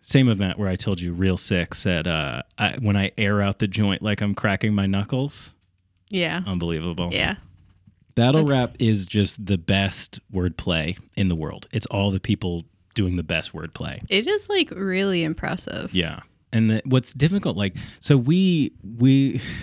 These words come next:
Speaker 1: <laughs> our friend Chad
Speaker 2: Yeah.
Speaker 1: did some
Speaker 2: <laughs>
Speaker 1: battle bars at me over the weekend. And there's just, like, such a difference between, like, what I, th-, what people visualize in their mind is what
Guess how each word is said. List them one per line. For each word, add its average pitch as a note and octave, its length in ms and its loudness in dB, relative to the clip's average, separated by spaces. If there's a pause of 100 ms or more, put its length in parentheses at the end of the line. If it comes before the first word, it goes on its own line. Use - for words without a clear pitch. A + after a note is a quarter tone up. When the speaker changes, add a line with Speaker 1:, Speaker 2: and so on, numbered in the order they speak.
(180)
Speaker 1:
<laughs> - 440 -20
our A#2+ 100 2
friend B2+ 340 2
Chad G2 600 -2 (340)
Speaker 2:
Yeah. A3 380 4
Speaker 1:
did A#2 240 6
some F#2+ 220 2
Speaker 2:
<laughs> - 20 -2
Speaker 1:
battle A2 340 2
bars F2 340 -2
at G2 240 0
me E2+ 520 0 (360)
over G2 200 2
the F2 100 2
weekend. F2+ 540 -2 (280)
And B2+ 140 4
there's C#3+ 160 4
just, E3 220 -2
like, C#3+ 180 0
such C#3 300 2
a D#3+ 40 2
difference A2+ 440 -2
between, G2 520 0
like, D#2+ 380 -4 (480)
what G2+ 240 4
I, G2+ 80 2
th-, - 260 -10
what A2+ 200 4
people A#2 380 2
visualize F2 1040 0
in G2 100 2
their F#2 100 2
mind F2 400 0
is D#2 160 -8
what - 180 -8